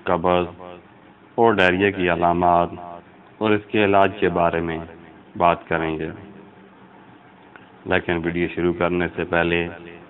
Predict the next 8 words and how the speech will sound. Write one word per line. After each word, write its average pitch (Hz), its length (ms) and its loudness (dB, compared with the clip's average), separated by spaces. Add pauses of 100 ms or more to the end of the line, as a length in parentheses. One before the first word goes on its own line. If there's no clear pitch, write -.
(240)
अगर 104 220 4
आप 101 300 2
हमारे 85 360 0
चैनल 82 360 -4
पे 85 180 -4
नए 85 280 -2
हैं 85 220 -6 (560)
तो 85 120 -6